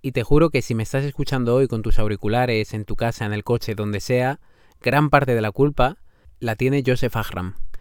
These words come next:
Si no hubiera seguido sus hazañas, sus Ironman, sus maratones, no habría empezado a correr larga distancia. Ese, para mí, fue el catalizador. Y lo demás, lo demás, como se suele decir,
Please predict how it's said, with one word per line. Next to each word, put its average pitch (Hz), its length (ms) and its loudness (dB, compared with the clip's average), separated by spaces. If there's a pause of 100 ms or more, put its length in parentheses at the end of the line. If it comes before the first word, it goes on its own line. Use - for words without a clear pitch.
(140)
Si - 200 -4
no 127 100 2
hubiera 151 200 4
seguido 135 520 2
sus - 260 -2
hazañas, 139 560 0
sus 110 300 -8
Ironman, 131 560 0
sus - 180 -2
maratones, 120 680 -2 (100)
no 104 160 -2
habría 139 180 4
empezado 123 320 4
a 120 60 2
correr 117 320 0
larga 110 240 -2
distancia. 104 580 -4 (640)
Ese, - 320 0
para 110 320 0
mí, 143 180 4
fue 131 240 2
el 123 140 0
catalizador. 101 800 -2 (100)
Y 123 80 -4
lo 117 120 0
demás, 123 480 -2 (340)
lo 117 120 0
demás, 117 300 0
como 113 180 -2
se 110 100 -2
suele 131 220 6
decir, 135 400 0